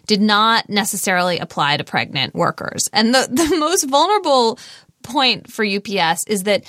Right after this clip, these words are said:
U P S had it, <laughs> had worked out with its workers that if, if you lost your driver's license, for example, because of a drunk driving charge, well, then they would accommodate you and find someone else to drive you around.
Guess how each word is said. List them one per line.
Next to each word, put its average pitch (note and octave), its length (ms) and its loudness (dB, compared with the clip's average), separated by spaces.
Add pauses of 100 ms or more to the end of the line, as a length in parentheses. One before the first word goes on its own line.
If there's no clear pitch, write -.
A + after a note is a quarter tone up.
(260)
U C#4 160 -4
P F4 140 0
S E4+ 160 0
had D4 220 0
it, - 260 -4
<laughs> C4+ 80 0
had A3+ 640 -4
worked A3 360 -6
out G#3+ 200 0
with G3 120 -6
its G#3 120 -8
workers G4+ 260 0
that C4 100 2
if, B3+ 120 0
if - 420 -4
you D5+ 100 -8 (100)
lost - 120 -2
your F4+ 80 2
driver's B3 560 2
license, G3 460 0
for F#4+ 120 0
example, F#3+ 440 0
because E3+ 360 -2
of F#3+ 100 -2
a F3+ 120 0
drunk F3+ 300 -2
driving B3+ 420 2
charge, E3 400 2
well, C4+ 320 2
then D#4+ 320 2
they D4+ 100 2
would C4+ 160 2
accommodate C4 520 0
you F3 180 -2
and E3+ 140 -4
find F#3+ 260 0
someone F#3 200 0
else F3 160 0
to F#3+ 120 -8
drive D#3+ 300 0
you F3 120 -2
around. D#3 480 -2